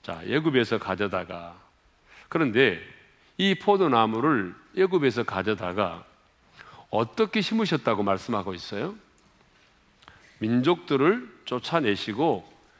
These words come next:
그것을 심으셨다라고 말씀하고 있습니다. 그러면 여기 나오는 민족들은 누구를 말할까요? 자, 가나안의 온주민들을 말하겠죠. 가나안의 그 칠 족속을 말하는 것입니다.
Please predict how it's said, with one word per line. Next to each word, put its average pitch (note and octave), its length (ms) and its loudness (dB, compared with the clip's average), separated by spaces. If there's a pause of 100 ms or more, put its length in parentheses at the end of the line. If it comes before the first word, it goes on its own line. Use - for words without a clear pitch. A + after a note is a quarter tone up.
(140)
그것을 A2+ 680 -2
심으셨다라고 A2 800 -2
말씀하고 F#2+ 540 -6
있습니다. F#2 340 -16 (640)
그러면 A2+ 480 2 (720)
여기 G3 180 4
나오는 A#2+ 360 6
민족들은 C3+ 540 0
누구를 G#2+ 300 0
말할까요? G2 540 0 (1300)
자, - 220 -10
가나안의 D#3+ 800 2
온주민들을 B2 680 0
말하겠죠. G2 760 -4 (960)
가나안의 C3 720 4 (160)
그 C3 160 -2
칠 A#3+ 240 -2
족속을 A2+ 560 -2
말하는 G2 360 2
것입니다. F2+ 400 -8